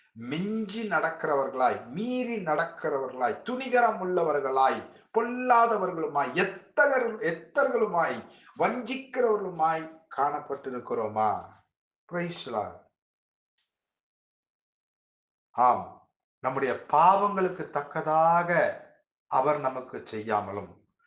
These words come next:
நம்முடைய அக்கிரமங்களுக்கு தக்கதாக அவர் நமக்கு சரி கட்டாமலும் இருக்கிறதற்காக, இருந்ததற்காக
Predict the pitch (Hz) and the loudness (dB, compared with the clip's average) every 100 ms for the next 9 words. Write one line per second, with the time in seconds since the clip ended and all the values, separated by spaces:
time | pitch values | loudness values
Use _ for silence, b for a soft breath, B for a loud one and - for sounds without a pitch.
0 | b b - 139 147 139 - 151 - - | b b -2 0 4 4 4 2 0 0
1 | 254 247 226 202 185 - 170 - 151 143 | 2 2 4 2 2 -2 -2 0 4 6
2 | 139 139 117 113 139 B B - 143 156 | 6 4 6 4 0 B B 2 4 4
3 | 151 139 143 139 143 - - 175 214 220 | 2 0 0 -2 -4 -4 -4 -4 -4 -4
4 | 220 220 - 214 208 220 220 226 240 240 | -6 -6 -4 0 2 4 4 4 4 4
5 | 247 247 - - _ _ _ 151 160 165 | 2 0 -4 -18 _ _ _ -10 -10 -8
6 | 180 170 139 135 - 127 127 135 160 185 | -4 -2 -2 -4 -2 2 4 2 2 0
7 | 180 - 110 131 143 139 127 110 - - | -2 -6 -8 -6 -4 -4 -2 -4 -8 -2
8 | 104 104 135 165 165 | 0 0 -2 -2 -4